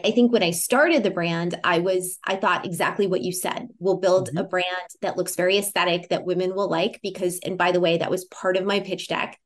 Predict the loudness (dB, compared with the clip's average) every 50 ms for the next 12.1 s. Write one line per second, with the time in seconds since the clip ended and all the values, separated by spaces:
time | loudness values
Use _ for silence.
0 | _ -10 -4 -2 0 2 2 2 2 2 0 0 0 0 2 2 2 0 -2 -2
1 | -4 -2 -2 -2 -2 -2 -2 -2 -2 -2 -2 -2 0 0 -2 -2 -4 -2 -2 -2
2 | -2 -2 -4 -6 -4 -4 -2 0 0 0 -2 -2 0 0 2 2 4 4 2 0
3 | 0 -2 -2 -2 -2 -2 -4 -6 -6 -6 -6 -6 -8 -12 -6 -2 -2 -2 0 0
4 | 2 2 2 4 4 2 2 2 2 2 2 2 2 0 0 0 2 2 4 4
5 | 4 4 4 2 2 0 0 0 2 2 2 2 2 0 -2 -4 -4 -2 -2 0
6 | 0 2 2 4 4 4 2 2 0 -2 -2 -2 -2 -4 -6 -6 -4 -2 -2 0
7 | 0 0 0 -2 -2 -2 -2 -2 -4 -4 -6 -8 -6 -6 -4 -4 -2 -2 0 0
8 | 4 4 6 6 4 2 2 0 0 0 2 2 2 0 -2 -6 -16 -20 -20 -20
9 | -20 -20 -20 _ _ _ -2 0 0 2 2 0 -2 -4 -6 -4 0 2 4 4
10 | 4 4 2 2 2 2 4 4 4 2 0 -2 0 0 0 2 0 0 0 -2
11 | -2 -2 -2 -4 -4 -4 -4 -4 -6 -6 -6 -4 -4 -4 -2 0 0 2 2 2
12 | 0 -2